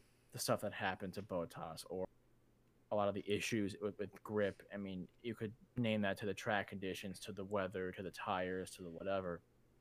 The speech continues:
But I like seeing cl-, quote unquote cleaner racing, I think, you know? Not that I didn't enjoy it. It's just I found myself longing for sun, for dry track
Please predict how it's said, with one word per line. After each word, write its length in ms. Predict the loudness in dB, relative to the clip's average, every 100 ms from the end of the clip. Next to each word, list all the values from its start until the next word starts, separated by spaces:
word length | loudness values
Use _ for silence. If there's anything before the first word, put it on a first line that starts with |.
| -20 -4
But 100 | 2
I 80 | 2
like 360 | 4 4 2 2 -6
seeing 540 | -2 0 0 -2 -4 -8 -20 -20 -20 -20 -20 -20 -20 -20 -20 -12
cl-, 320 | -12 -10 -10 2
quote 220 | 8 8
unquote 400 | 6 4 4 2
cleaner 380 | 0 4 4 4
racing, 400 | 2 0 -4 -8
I 40 | -8
think, 280 | -8 -12 -14 -20 _ -4
you 60 |
know? 220 | 0 0 -2 -14 4
Not 160 | 6 8
that 100 | 8
I 20 |
didn't 220 | 8 6
enjoy 240 | 6 4 2
it. 220 | 0 -10 -20 -20 _ _
It's 120 | -4 4
just 300 | 4 4 -4 -20 -8
I 60 | -8
found 360 | 4 6 8
myself 400 | 6 4 2 2 0
longing 540 | 2 2 4 2 -2
for 560 | -2 -2 0 0 -4 -8 -20 -20 _ -8
sun, 720 | -4 2 2 2 0 0 -2 -8 -20 _
for 120 | -4
dry 320 | 0 0 0 0
track 440 | -2 -2 0 -2